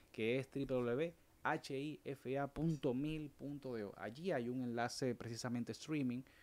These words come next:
para que usted pueda visualizar lo que ocurre en tiempo real acá en cabina. Les comentaba antes de irnos a nuestra pausa que hoy abordaremos un tema muy interesante. Eh, hablaremos de una institución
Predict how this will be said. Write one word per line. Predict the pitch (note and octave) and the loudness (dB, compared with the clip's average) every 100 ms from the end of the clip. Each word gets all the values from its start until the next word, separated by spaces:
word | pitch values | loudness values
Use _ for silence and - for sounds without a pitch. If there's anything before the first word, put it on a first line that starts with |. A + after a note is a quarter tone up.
| - - | -16 -8
para | G#2 G2+ | -6 -6
que | |
usted | G#2+ A#2+ | -6 -8
pueda | - B2+ B2 | -4 -2 0
visualizar | A#2 - G#2+ G2+ C#3 D3+ - - - - | -2 -4 -6 -4 -2 -2 -2 -16 -16 -8
lo | A2 | -6
que | A#2 | -6
ocurre | - C#3 C#3 C#3+ C3+ A2 | -6 -4 -2 -4 -4 -6
en | G#2 | -4
tiempo | B2 B2+ A#2 | -4 -4 -4
real | A2 G#2+ A#2+ C#3 - - - - | 0 2 2 0 -4 -20 -16 -10
acá | - B2 B2+ B2+ | -4 2 2 2
en | A2+ | -4
cabina. | G#2 F#2 F#2+ G2 F#2 - - - - - | -4 -2 -2 -2 -4 -10 -20 -20 -20 -2
Les | A#2 C3 | 6 6
comentaba | - D#3+ D3 D#3+ F#3+ A3 G3+ - | 6 4 6 6 8 6 2 -2
antes | C#3+ D#3+ E3 F#3 D#3+ | -2 -2 -2 -4 -2
de | D3 C3 | 0 0
irnos | C3+ D3+ D#3 C#3+ | 0 -2 -6 -4
a | |
nuestra | B2 A#2 C3 C3+ | -4 -4 -4 0
pausa | D3+ A2 - D3 - - - | 2 2 0 -8 -10 -20 -12
que | - | -2
hoy | A2+ B2+ | 2 4
abordaremos | C#3 C#3+ C3 C3 C3+ - | 6 6 4 4 2 -2
un | B2 | -2
tema | B2+ C#3 B2 | 2 2 2
muy | B2 C3+ C#3+ C3+ G#2+ G2+ A#2 | 2 0 0 -2 -4 -8 -10
interesante. | A2+ G#2+ G#2 D3+ D#3 C3+ - B2 - - - - | -8 -8 -8 -4 -2 -2 -4 -12 -16 -20 -20 -14
Eh, | G2 G2 F#2+ | -10 -8 -6
hablaremos | F#2+ G#2 A2 B2+ B2 | -4 -4 -2 -4 -2
de | |
una | B2+ | -4
institución | B2 A#2 A2+ A2 - B2 B2 A#2+ G2 | -4 -8 -10 -10 0 4 4 2 -4